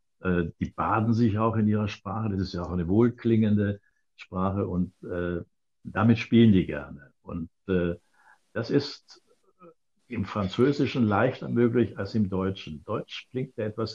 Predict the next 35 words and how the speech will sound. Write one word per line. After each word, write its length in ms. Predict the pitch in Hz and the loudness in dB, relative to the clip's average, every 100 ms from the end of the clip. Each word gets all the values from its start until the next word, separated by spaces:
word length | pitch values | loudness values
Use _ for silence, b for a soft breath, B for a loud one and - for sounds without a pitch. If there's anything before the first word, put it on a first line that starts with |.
| - | -8
eckig. 320 | - - - _ | -6 -8 -10 _
Deutsch 240 | 95 101 | -12 -8
ist, 340 | 107 98 - - | -8 -8 -14 -6
äh, 200 | 98 98 _ _ _ _ _ _ _ _ _ _ _ - | -4 -6 _ _ _ _ _ _ _ _ _ _ _ -2
da 80 | 123 | 0
ist 80 | |
ja 80 | 131 | 0
Eng-, 260 | 127 - - | 0 -4 -2
Englisch 360 | 147 160 131 - | 2 4 4 4
noch 160 | 92 | -4
besser 340 | - 82 90 76 | -2 -4 -2 -4
bei, 360 | 78 78 80 78 | -4 -6 -6 -10
bei, 300 | 82 80 80 - - - | -10 -10 -12 -14 -16 -12
beim 180 | - 78 | -10 -10
Theater. 540 | - 80 71 - 76 _ | -10 -12 -12 -16 -20 _
Also 160 | 87 95 | -8 -6
Deutsch 400 | 113 123 - - | -4 -4 -6 -16
ist 160 | - | -8
immer 180 | 127 117 | -4 -4
schwierig. 440 | - 117 110 78 - | -2 2 2 0 -6
Deutsch 220 | 98 - | -8 -6
muss 180 | 101 - | -10 -4
man 220 | 95 92 _ _ _ _ _ _ _ - | -4 -4 _ _ _ _ _ _ _ -10
dann 140 | 98 | -4
eben 240 | 101 95 | -4 -4
anders 300 | 92 98 104 | -2 -2 -2
inszenieren 840 | 107 95 - 98 92 110 127 127 117 | -2 -2 -2 2 4 4 4 2 2
und 220 | 95 90 | 0 -2
man 160 | 90 87 | -2 -4
muss, 200 | 95 - | -8 -8
man 100 | 95 | -8
es 60 | 101 | -6
halt 120 | 92 | -4
nicht 140 | 104 | -6
so 380 | - 98 90 90 | -2 -2 -2 -6